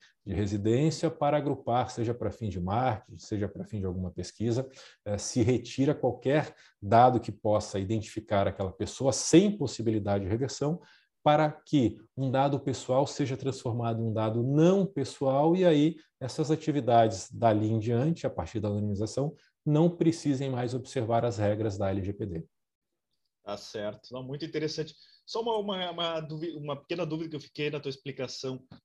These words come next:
Speaker 2: Ah, a, a lei protege os dados pessoais, né? Tu conceituou os dados pessoais, conceituou os dados pessoais sensíveis. Há uma diferença de proteção dos dados pessoais em sentido amplo, digamos assim, os dados pessoais sensíveis, o que que é protegido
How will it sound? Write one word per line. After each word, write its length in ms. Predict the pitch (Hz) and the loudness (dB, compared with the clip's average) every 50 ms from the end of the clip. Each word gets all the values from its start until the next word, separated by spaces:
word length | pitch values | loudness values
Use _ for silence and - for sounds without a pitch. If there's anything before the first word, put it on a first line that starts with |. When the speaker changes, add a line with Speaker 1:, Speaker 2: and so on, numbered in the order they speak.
| _ _ - - _ - | _ _ -20 -20 _ -12
Speaker 2:
Ah, 380 | 120 120 117 - 127 113 107 143 | -10 -8 -4 -4 -4 -2 -2 -2
a, 20 | |
a 20 | |
lei 300 | 151 143 139 147 175 175 | -2 0 0 0 -2 -2
protege 560 | 156 - 185 160 - - 156 151 165 170 175 - | -4 -4 -4 -4 -2 0 0 0 0 0 -4 -4
os 240 | - 160 151 143 131 | -2 -2 -2 -2 -2
dados 520 | - 139 143 165 185 185 202 202 - - _ | -2 -2 0 0 -2 -4 -8 -12 -12 -12 _
pessoais, 800 | - 202 208 208 - - 208 180 151 127 117 104 98 - - - - | -4 -4 -4 -4 -4 -6 -6 -4 -4 -4 -6 -8 -10 -12 -14 -20 -18
né? 380 | 101 101 104 110 110 104 98 98 | -16 -14 -12 -12 -12 -14 -16 -18
Tu 80 | _ _ | _ _
conceituou 680 | - 120 113 - - 123 120 _ - 113 110 127 143 | -20 -18 -16 -14 -14 -14 -14 _ -14 -12 -10 -10 -10
os 80 | 135 107 | -10 -10
dados 220 | 110 107 110 110 | -12 -12 -12 -14
pessoais, 540 | _ - 143 135 - - 127 131 160 170 - | _ -14 -14 -14 -12 -10 -10 -10 -10 -12 -16
conceituou 640 | - 131 117 - 120 110 _ - 113 117 120 117 _ _ _ _ _ _ _ _ _ _ - | -20 -20 -20 -18 -20 -20 _ -18 -16 -16 -16 -16 _ _ _ _ _ _ _ _ _ _ -20
os 100 | 117 110 | -18 -10
dados 240 | 107 120 117 - - | -6 -6 -6 -6 -8
pessoais 420 | - - 127 117 - 131 123 120 - | -8 -8 -8 -8 -6 -8 -8 -8 -8
sensíveis. 760 | - 143 139 135 139 - - - 156 175 180 202 202 196 - _ _ _ _ _ _ _ _ _ _ - | -8 -8 -10 -10 -10 -12 -12 -12 -12 -10 -8 -8 -8 -8 -10 _ _ _ _ _ _ _ _ _ _ 0
Há 80 | - 139 | 0 0
uma 140 | 165 185 180 | 2 0 -2
diferença 420 | - - - 160 143 156 165 - | -4 -4 -4 -4 -2 -4 -6 -8
de 100 | - 156 | -10 -12
proteção 580 | 139 - 139 - 139 127 - - - 139 143 156 | -10 -10 -8 -6 -6 -6 -6 -6 -6 -6 -8 -8
dos 160 | 127 127 117 | -10 -12 -8
dados 320 | - 123 123 135 135 135 | -4 -4 -2 -2 -4 -8
pessoais 680 | - - 127 120 - - - 113 120 131 143 143 139 120 | -12 -10 -10 -10 -10 -8 -8 -6 -6 -6 -6 -8 -10 -12
em 40 | |
sentido 640 | - - - 110 104 - - 123 113 110 101 101 104 | -14 -18 -18 -20 -18 -16 -16 -14 -14 -12 -8 -6 -4
amplo, 320 | 113 143 160 160 160 - 98 | -4 -4 -6 -8 -12 -18 -18
digamos 360 | 98 101 104 104 104 101 101 | -16 -14 -12 -12 -12 -14 -14
assim, 200 | - - 135 123 | -14 -12 -12 -10
os 80 | 113 | -8
dados 220 | 107 120 120 120 - | -4 -6 -6 -6 -6
pessoais 320 | - 120 - 127 127 127 | -12 -10 -6 -6 -6 -6
sensíveis, 760 | - - 135 117 113 - - - 143 160 180 160 131 117 110 | -6 -8 -8 -8 -8 -12 -12 -12 -12 -10 -10 -8 -8 -10 -10
o 40 | - | -10
que 80 | - 160 | -12 -10
que 100 | 165 170 | -10 -10
é 20 | |
protegido 800 | 160 - 143 139 135 - 127 110 104 107 120 147 156 139 120 | -10 -8 -12 -10 -10 -10 -10 -10 -12 -12 -12 -12 -12 -12 -16